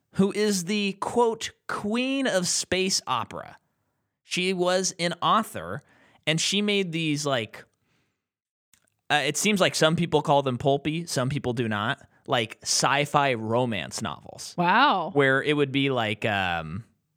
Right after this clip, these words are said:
Speaker 1: uh, Mars appears as a marginally habitable desert world populated by ancient, decadent, and mostly humanoid races, 'cause they would take place in her own, like, universe.
Speaker 2: Mm-hmm.
Speaker 1: Uh, Venus, a primitive, wet jungle planet occupied vigor-, by vigorous prim-,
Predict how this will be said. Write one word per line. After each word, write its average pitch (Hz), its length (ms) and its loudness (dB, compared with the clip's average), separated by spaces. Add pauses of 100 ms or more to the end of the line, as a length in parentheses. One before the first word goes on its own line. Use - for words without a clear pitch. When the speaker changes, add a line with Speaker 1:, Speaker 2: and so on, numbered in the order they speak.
(1080)
Speaker 1:
uh, 104 220 2
Mars 131 540 4
appears 127 460 0
as 120 120 -2
a 117 60 0
marginally 131 600 0
habitable 120 460 0
desert 117 440 0
world 104 420 -2
populated 110 560 0
by 101 160 0
ancient, 113 520 -4
decadent, 107 460 -2
and 110 120 -2
mostly 110 360 -2
humanoid 110 520 -2
races, 101 760 -4
'cause 131 140 -2
they 104 120 -2
would 95 140 -8
take 104 200 -6
place 101 260 -4
in 95 60 -4
her 101 200 -2
own, 98 160 -4
like, 82 180 -10
universe. 92 540 -2
Speaker 2:
Mm-hmm. 269 160 4 (280)
Speaker 1:
Uh, 104 200 2
Venus, 135 560 0
a 110 100 -4
primitive, 143 540 0
wet 120 280 0
jungle 120 440 0
planet 92 400 -4
occupied 104 520 -2
vigor-, 113 440 0
by 107 240 0
vigorous 110 440 -2
prim-, 110 360 -2